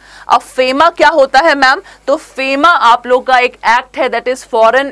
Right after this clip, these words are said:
Exchange Management Act। तो इसमें आप लोग का जो भी फॉरेन, जो money से related exchange होता है एक country से दूसरे country, तो आप लोग का फेमा Act apply होता है, that is for India, ठीक है। इसका application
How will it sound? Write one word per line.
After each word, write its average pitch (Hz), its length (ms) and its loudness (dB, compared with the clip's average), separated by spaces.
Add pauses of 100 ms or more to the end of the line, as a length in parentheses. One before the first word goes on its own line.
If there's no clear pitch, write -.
Exchange 240 600 -10
Management 214 760 -6
Act। - 300 0 (200)
तो 277 120 -2 (100)
इसमें 320 380 -2
आप 254 260 0
लोग 233 200 -2
का 277 140 2
जो 247 280 -4
भी 330 340 -2 (300)
फॉरेन, 294 520 2
जो 311 160 0
money 277 480 -2
से 311 220 -2
related 277 380 -2
exchange 277 540 -8
होता 240 280 0
है 262 200 2
एक 262 360 -2
country 247 360 -4
से 247 160 -4
दूसरे 226 420 -6
country, 233 480 -4 (220)
तो 233 60 0
आप 233 160 0
लोग 226 160 -2
का 220 100 2
फेमा 269 540 -2
Act 262 180 -6
apply 214 340 -2
होता 208 320 -2
है, 277 200 0 (140)
that 175 200 -2
is 392 160 0 (240)
for 226 140 2 (120)
India, 196 380 -6
ठीक 180 160 -6
है। 294 140 0 (260)
इसका 262 320 0
application 254 640 -6